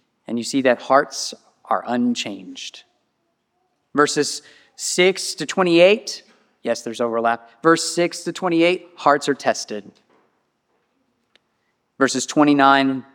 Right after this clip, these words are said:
to thirty-eight, hearts are still unmoved. And I want you to follow with me and notice one thing, that there's, we start in Canaan and we end in Canaan. In the middle is Egypt.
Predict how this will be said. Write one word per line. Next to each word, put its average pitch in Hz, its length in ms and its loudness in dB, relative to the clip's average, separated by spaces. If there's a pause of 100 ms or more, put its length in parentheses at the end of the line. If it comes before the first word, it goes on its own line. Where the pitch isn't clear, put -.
(180)
to - 60 -16
thirty-eight, 135 580 2 (340)
hearts - 520 0 (180)
are 123 60 -10
still 123 460 -4
unmoved. 101 680 -14 (1200)
And 123 80 -4
I 123 60 2
want 151 220 2
you 139 160 0
to - 20 -14 (260)
follow 170 420 4
with 147 200 0
me 143 300 -6 (300)
and 135 140 -4
notice 160 360 4 (140)
one 170 240 4
thing, 156 280 0
that 135 120 0
there's, 156 380 0 (360)
we 143 100 -4
start 170 280 4
in 165 80 -4
Canaan 175 460 2 (540)
and 151 120 -2
we 196 140 2
end 208 140 4
in 170 80 2
Canaan. 139 400 2 (1080)
In 131 100 -8
the 127 40 -4
middle 151 280 6
is 143 120 -2
Egypt. 110 400 -10